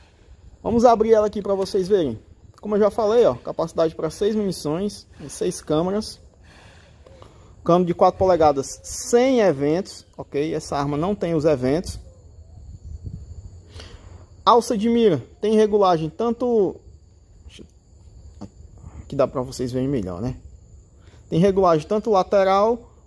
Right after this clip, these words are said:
como de altura, beleza? Na massa de mira, ela só tem esse inserto vermelho aqui, ó,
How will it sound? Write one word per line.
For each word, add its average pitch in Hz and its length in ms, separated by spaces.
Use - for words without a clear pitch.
como 226 220
de 196 80
altura, 185 500
beleza? 165 400
Na 180 200
massa 143 360
de 185 120
mira, 247 300
ela 170 160
só 190 180
tem 233 540
esse 190 260
inserto 202 540
vermelho 190 400
aqui, 143 240
ó, 113 80